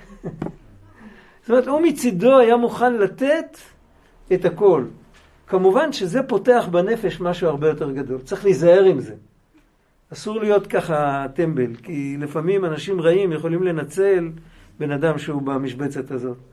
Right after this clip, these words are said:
אבל אם, אם בן אדם הוא חכם, אז הוא יכול ללכת על הדרך הזאת. מצד שני, הבן אדם שנותן רק מעשר גם פותח פתח, אבל הוא פותח פתח אחד, הוא לא פותח הרבה פתחים. אז כמו שאומרים,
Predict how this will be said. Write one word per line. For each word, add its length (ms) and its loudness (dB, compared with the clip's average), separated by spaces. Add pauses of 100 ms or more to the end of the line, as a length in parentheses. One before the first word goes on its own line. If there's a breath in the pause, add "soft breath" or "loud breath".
(600 loud breath)
אבל 260 2
אם, 320 -2
אם 240 -2
בן 120 4
אדם 240 4
הוא 100 2
חכם, 520 0
אז 120 2
הוא 80 6
יכול 220 -2
ללכת 340 0
על 120 -4
הדרך 360 -6
הזאת. 240 -10 (760 soft breath)
מצד 380 2
שני, 320 2
הבן 180 4
אדם 220 2
שנותן 420 -2
רק 240 2
מעשר 460 0
גם 220 0
פותח 460 0
פתח, 520 -8
אבל 160 -2
הוא 100 -2
פותח 380 -4
פתח 320 -6
אחד, 280 -4 (520)
הוא 100 -2
לא 100 0
פותח 300 -2
הרבה 220 -4
פתחים. 380 -14 (1000 loud breath)
אז 340 -4 (120)
כמו 240 0
שאומרים, 720 0